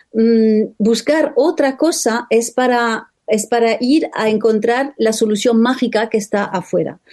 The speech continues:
Pero en lo que me refiero es que efectivamente hay una,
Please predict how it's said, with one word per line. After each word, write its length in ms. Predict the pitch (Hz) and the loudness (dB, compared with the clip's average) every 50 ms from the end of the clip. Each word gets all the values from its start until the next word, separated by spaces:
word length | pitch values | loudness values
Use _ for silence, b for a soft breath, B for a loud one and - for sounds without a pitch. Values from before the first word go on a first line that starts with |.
| B B B B B B | B B B B B B
Pero 380 | - 480 - 233 - - - _ - - - - | 2 4 4 4 2 -2 -10 _ -20 -20 -16 -8
en 380 | - 226 214 - - 214 220 226 | -6 -6 -6 -4 -2 -2 0 2
lo 120 | 247 277 | 2 2
que 120 | 277 381 349 | 2 2 2
me 160 | 302 277 277 | 4 4 4
refiero 640 | 254 262 247 254 - 311 320 285 254 254 294 294 - | 2 0 0 0 0 0 2 2 2 0 0 -2 -2
es 240 | - 220 233 233 - | 0 0 0 0 -2
que 300 | - 269 262 247 - - - | 0 2 2 2 0 -2 -4
efectivamente 1120 | - 233 247 240 247 247 285 254 262 247 247 269 285 277 277 285 - 208 220 254 - b b b b b b b _ _ - | -4 0 0 -2 -2 0 0 2 2 4 4 4 4 4 2 2 2 0 -2 -2 -4 b b b b b b b _ _ -6
hay 220 | 226 254 285 285 | -2 0 2 4
una, 600 | 294 294 269 262 254 240 226 226 214 202 - - | 4 4 4 4 4 2 0 -2 -2 -4 -6 -10